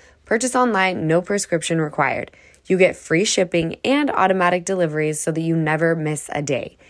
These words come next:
And you'll see results in three to six months. So take the first step to visibly thicker, healthier hair.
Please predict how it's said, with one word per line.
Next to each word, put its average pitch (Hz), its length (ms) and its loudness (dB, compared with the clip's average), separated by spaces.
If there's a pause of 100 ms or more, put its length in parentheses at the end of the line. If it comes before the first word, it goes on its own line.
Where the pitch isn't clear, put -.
(240)
And 220 220 2
you'll 214 100 2
see 202 160 -2
results 196 440 2
in 156 200 -2
three 196 180 2
to 208 100 2
six 190 240 -4
months. - 340 -10 (300)
So - 180 0
take 247 220 0
the 381 80 -2
first 285 300 0
step 175 320 0
to - 120 -4
visibly 226 460 -2
thicker, 175 460 -2
healthier 190 520 -2
hair. 151 320 -6